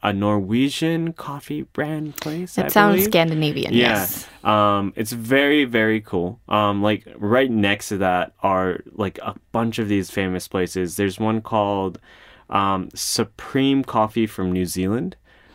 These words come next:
Speaker 1: uh, which is
Speaker 2: Hmm.
Speaker 1: also one of my favorite places, uh, for, like, lattes. Um, there's a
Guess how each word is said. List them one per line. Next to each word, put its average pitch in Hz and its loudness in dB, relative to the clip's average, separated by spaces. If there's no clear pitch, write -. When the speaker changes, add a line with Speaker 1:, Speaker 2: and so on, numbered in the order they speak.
Speaker 1:
uh, 92 2
which 104 2
is 180 4
Speaker 2:
Hmm. - -4
Speaker 1:
also 113 2
one 101 0
of 101 0
my 95 0
favorite 90 -2
places, 87 -6
uh, 82 -2
for, - -8
like, 82 -6
lattes. 90 -4
Um, 92 -2
there's 101 -4
a - -16